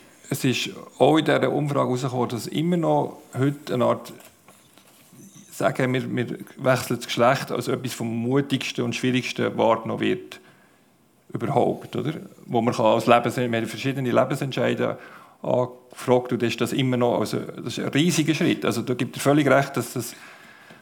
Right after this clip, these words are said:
dass das, dass es mehr wäre, wenn es völlig, äh, legit-, also wenn es völlig akzeptiert wäre und wenn man keine Nachteile dabei hätte.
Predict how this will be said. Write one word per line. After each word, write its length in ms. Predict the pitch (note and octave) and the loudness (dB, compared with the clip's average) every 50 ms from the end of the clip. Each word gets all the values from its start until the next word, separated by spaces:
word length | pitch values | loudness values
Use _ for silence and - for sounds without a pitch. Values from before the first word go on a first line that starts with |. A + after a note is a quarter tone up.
| _ - | _ -18
dass 120 | - - - | -16 -6 -2
das, 320 | C#3 B2 - - - - - - - - - _ _ _ _ _ _ - - | -2 -2 -2 -4 -8 -12 -16 -18 -18 -20 -20 _ _ _ _ _ _ -12 -6
dass 100 | A#2+ B2 | -2 -2
es 120 | A#2 B2 | 0 4
mehr 260 | B2 C3 C#3+ D3 C#3+ C3 | 6 6 6 8 8 8
wäre, 380 | B2+ B2+ B2+ C3+ C3 C3 B2 | 10 10 10 8 8 6 4
wenn 120 | A#2+ B2 A#2+ | 4 2 0
es 80 | A#2+ | 0
völlig, 360 | - B2+ B2 B2+ B2+ A#2+ - | 0 0 0 2 0 -2 -2
äh, 260 | - - B2 A#2+ A#2 - - - - - | -2 -2 -2 -2 -4 -4 -8 -10 -12 -10
legit-, 400 | - - B2 B2 C3+ B2+ - - | -8 -6 -6 -6 -8 -10 -10 -8
also 180 | - B2 A#2+ A#2 | -8 -8 -6 -6
wenn 100 | A#2+ G#2+ | -8 -8
es 80 | G#2+ - | -6 -4
völlig 360 | A#2+ A#2 A#2 A#2 A2+ - - | -4 -2 -2 -4 -4 -6 -6
akzeptiert 600 | A#2+ A#2+ - - B2 - - B2+ C3 B2+ B2 A#2 | -8 -8 -6 -8 -10 -8 -4 -2 -2 -2 0 2
wäre 200 | A#2+ A#2+ B2 A#2+ | 4 4 4 2
und 80 | A#2 | 0
wenn 100 | A#2 A2+ | -4 -4
man 60 | A2 G#2 | -6 -4
keine 220 | - B2 A2+ A2 | -2 -2 0 2
Nachteile 440 | A2+ A#2 A#2 - - A2+ A2 G#2+ G#2 | 2 0 0 -2 -4 -4 -2 -2 -4
dabei 240 | G2+ G#2 G2+ A2 G#2 G2+ G#2 - | -6 -8 -8 -8 -10 -10 -10 -8
hätte. 360 | A2+ A2 G#2+ - - - | -6 -6 -6 -6 -10 -16